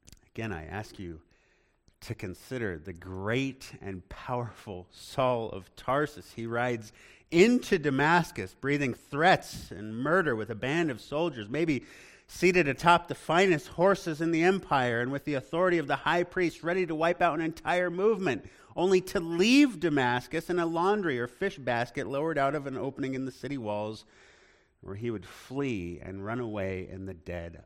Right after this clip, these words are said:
of night. And thus begins the humiliation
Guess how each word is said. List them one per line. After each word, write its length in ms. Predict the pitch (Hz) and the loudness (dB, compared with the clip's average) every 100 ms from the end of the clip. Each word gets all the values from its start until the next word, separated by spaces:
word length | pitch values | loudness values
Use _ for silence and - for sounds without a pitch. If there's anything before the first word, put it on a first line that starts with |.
| 82 | -20
of 300 | 85 80 - 98 | -18 -18 -20 -18
night. 520 | 92 92 85 - - _ _ _ _ _ _ _ _ _ _ _ _ _ _ _ _ _ - - | -10 -8 -10 -14 -20 _ _ _ _ _ _ _ _ _ _ _ _ _ _ _ _ _ -20 -20
And 160 | 82 | -12
thus 160 | 104 - | -12 -10
begins 520 | 123 92 107 104 101 | -10 -6 -4 -4 -8
the 100 | 92 | -12
humiliation 1160 | 87 - 107 104 107 104 101 113 - - 82 | -14 -12 -10 -8 -8 -8 -6 -8 -8 -12 -12